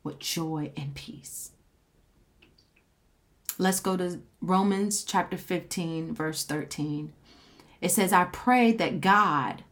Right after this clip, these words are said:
the source of hope, will fill you completely with joy and peace because you trust in him.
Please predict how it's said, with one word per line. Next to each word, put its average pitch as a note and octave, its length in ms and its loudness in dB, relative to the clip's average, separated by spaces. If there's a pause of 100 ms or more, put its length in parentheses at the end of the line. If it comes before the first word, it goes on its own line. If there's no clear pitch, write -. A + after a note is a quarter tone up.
(420)
the F3 120 -2
source A#3 480 6
of C4 140 2
hope, - 440 -8 (460)
will F3+ 120 0
fill A3 340 2
you A3 160 6
completely A3 640 4
with E3+ 220 -2
joy F#3 320 2
and G3+ 240 -2
peace D3+ 400 -4
because D3 580 -4
you F3 100 0
trust - 520 -2
in D#3 140 -2
him. C3+ 400 -6